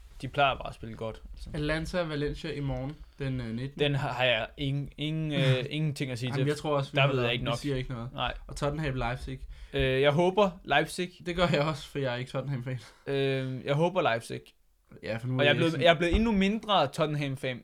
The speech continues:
Speaker 1: efter at
Speaker 2: Eriksen
Speaker 1: Eriksen ikke er der mere.
Speaker 2: forsvandt, ja. Øhm, ja, og Leipzig, de spiller jo også en anderledes fodbold. Det er
Speaker 1: Ja,
Speaker 2: tysk
Speaker 1: ja, deres
Speaker 2: fodbold.
Speaker 1: tyske fodbold er, tysk fodbold har altid været kendt for lidt mere brutal fodbold på nogle punkter.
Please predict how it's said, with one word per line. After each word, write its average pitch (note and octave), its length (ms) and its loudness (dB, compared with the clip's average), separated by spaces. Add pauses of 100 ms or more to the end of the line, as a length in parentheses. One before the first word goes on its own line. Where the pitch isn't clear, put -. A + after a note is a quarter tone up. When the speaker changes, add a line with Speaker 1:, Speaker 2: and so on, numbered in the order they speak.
(100)
Speaker 1:
efter F3 320 0
at C3 260 0
Speaker 2:
Eriksen - 380 -4
Speaker 1:
Eriksen C3+ 260 0
ikke B2 140 -2
er A#2 60 0
der A#2+ 100 -2
mere. A2 100 -8
Speaker 2:
forsvandt, - 360 -16 (1080)
ja. C3+ 60 -6
Øhm, A#2 680 -4 (100)
ja, C3 220 -6
og C3 60 -4
Leipzig, A#2 460 -8
de D#3+ 120 -8
spiller D#3+ 240 -8
jo D#3+ 120 -6
også D#3+ 120 -8
en D3+ 80 -10
anderledes C#3+ 280 -8
fodbold. D3 360 -10
Det C3+ 140 -2
er D3 40 4
Speaker 1:
Ja, G#3 200 4
Speaker 2:
tysk E3 100 -2
Speaker 1:
ja, E3 40 6
deres C#3+ 140 4
Speaker 2:
fodbold. C3 80 -12
Speaker 1:
tyske G3+ 300 -4
fodbold G3 420 2
er, C3+ 340 4 (420)
tysk G#3 220 -6
fodbold G3 260 4
har E3 60 4
altid E3 240 0
været D#3 140 0
kendt F3+ 160 -2
for E3 60 0
lidt E3 120 -2
mere E3 120 -2
brutal E3+ 460 0
fodbold D#3+ 420 0 (300)
på D#3+ 80 -4
nogle D#3 180 -4
punkter. D3+ 280 -2